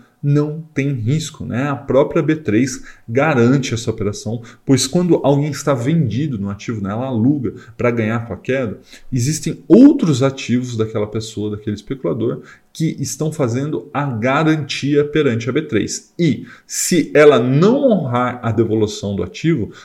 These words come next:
a própria B três vai liquidar essas garantias pra comprar as ações e te devolver. Então, a resposta da primeira pergunta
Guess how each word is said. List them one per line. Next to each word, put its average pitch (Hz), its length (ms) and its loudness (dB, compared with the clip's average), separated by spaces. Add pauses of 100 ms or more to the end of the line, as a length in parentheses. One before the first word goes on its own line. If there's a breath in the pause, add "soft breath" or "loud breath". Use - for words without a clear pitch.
a 123 120 -4
própria 165 420 2
B 180 120 4
três 127 340 0
vai 113 160 6
liquidar 127 840 2 (140 loud breath)
essas 113 400 2
garantias 143 640 0
pra 135 160 -4
comprar 117 400 -2
as 110 100 -2
ações 110 540 -4
e 117 60 -2
te 110 120 -6
devolver. 120 640 0
Então, 113 440 -2
a 113 60 -6
resposta 117 460 -2
da - 40 -8
primeira 107 260 -2
pergunta 113 520 -4